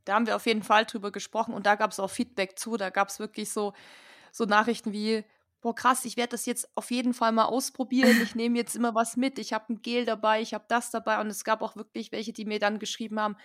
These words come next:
Speaker 1: „Krass, das merkt man ja voll. Das ist jetzt auf einmal voll der Gamechanger.“ Und dann durch diese ganze Folge auch,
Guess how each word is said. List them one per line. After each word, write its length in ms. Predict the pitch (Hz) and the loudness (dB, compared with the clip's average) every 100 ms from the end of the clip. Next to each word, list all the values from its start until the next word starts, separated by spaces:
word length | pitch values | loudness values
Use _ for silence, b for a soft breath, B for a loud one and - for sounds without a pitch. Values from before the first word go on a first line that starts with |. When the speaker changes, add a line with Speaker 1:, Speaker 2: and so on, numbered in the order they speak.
| B B B - | B B B -8
Speaker 1:
„Krass, 640 | - 262 262 - - - _ _ | 2 4 4 -2 -8 -12 _ _
das 140 | - - | -6 -2
merkt 300 | 226 269 269 | 0 0 2
man 160 | 233 | 2
ja 100 | 233 233 | 2 0
voll. 460 | - 233 233 233 | 0 2 4 4
Das 160 | 220 - | 0 -4
ist 140 | 214 | -6
jetzt 160 | 233 214 | -4 -4
auf 100 | 208 | -2
einmal 220 | 220 214 | 0 0
voll 180 | 214 226 | 0 -2
der 120 | 220 | 0
Gamechanger.“ 840 | 220 220 262 254 240 233 233 240 | 2 2 2 0 0 0 0 0
Und 180 | 208 214 b b b b _ - | -2 -6 b b b b _ 4
dann 220 | 214 214 | 4 4
durch 140 | 220 - | -2 -4
diese 280 | 202 214 208 | -2 -2 0
ganze 300 | 202 220 202 | -2 -2 -6
Folge 480 | - 233 285 254 | -2 0 2 0
auch, 160 | - | 0